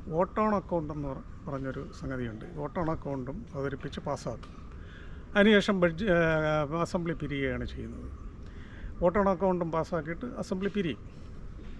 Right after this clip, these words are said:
അതിനുശേഷം സബ്ജക്റ്റ് കമ്മിറ്റി, അതായത് വിഷയനിർണ്ണയ കമ്മിറ്റി എന്ന് പറയും, എം എൽ എമാർ അടങ്ങുന്ന കമ്മിറ്റിയാണ്. മിനിസ്റ്റേഴ്സും അതിനകത്ത് കാണും, ബന്ധപ്പെട്ട. എന്നിട്ട് ഓരോ എസ്റ്റിമേറ്റ്സും, ഓരോ, ഏഹ്,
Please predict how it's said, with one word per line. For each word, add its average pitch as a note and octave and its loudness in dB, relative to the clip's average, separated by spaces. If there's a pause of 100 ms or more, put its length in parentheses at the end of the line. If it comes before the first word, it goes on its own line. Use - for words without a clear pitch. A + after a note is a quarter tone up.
(1040)
അതിനുശേഷം F3+ 4 (960)
സബ്ജക്റ്റ് F#3+ 6
കമ്മിറ്റി, D3+ 2
അതായത് E3+ 4
വിഷയനിർണ്ണയ F#3 2 (120)
കമ്മിറ്റി E3 -2
എന്ന് D#3 -2
പറയും, C3 -2
എം D3 -2
എൽ D#3 -2
എമാർ D3+ -2 (120)
അടങ്ങുന്ന D3 -2
കമ്മിറ്റിയാണ്. C3 -4 (280)
മിനിസ്റ്റേഴ്സും F#3+ -4
അതിനകത്ത് D3 -4
കാണും, A#2+ -4
ബന്ധപ്പെട്ട. B2+ -4 (1160)
എന്നിട്ട് G#3+ 6
ഓരോ G#3+ 8
എസ്റ്റിമേറ്റ്സും, F3 4
ഓരോ, F#3+ 0 (140)
ഏഹ്, D3+ 0